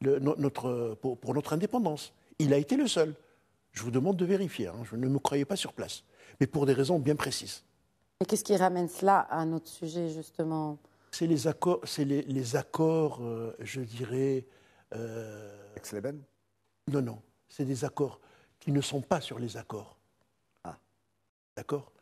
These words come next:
Speaker 1: C'est les accords.
Speaker 3: Oui, on a compris.
Speaker 1: Hein ? Euh, c'est des, des, des, des, des, des raisons,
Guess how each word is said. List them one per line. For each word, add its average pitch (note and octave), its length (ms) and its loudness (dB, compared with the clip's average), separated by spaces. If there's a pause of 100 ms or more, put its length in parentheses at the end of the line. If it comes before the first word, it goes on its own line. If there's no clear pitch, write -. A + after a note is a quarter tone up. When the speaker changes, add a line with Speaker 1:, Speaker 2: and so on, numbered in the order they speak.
Speaker 1:
C'est - 140 -6
les B2 180 -2
accords. C3 340 -4 (1300)
Speaker 3:
Oui, G2 80 -10 (300)
on A2+ 100 -8
a A#2 60 -4
compris. G2+ 300 -8 (260)
Speaker 1:
Hein ? F#3 240 -2 (800)
Euh, B2+ 260 -4
c'est C#3+ 420 4 (120)
des, C3+ 380 2
des, C3 220 2
des, A#2+ 260 -2
des, A2+ 520 -6
des, G#2+ 160 -10
des B2 160 2
raisons, E3 420 6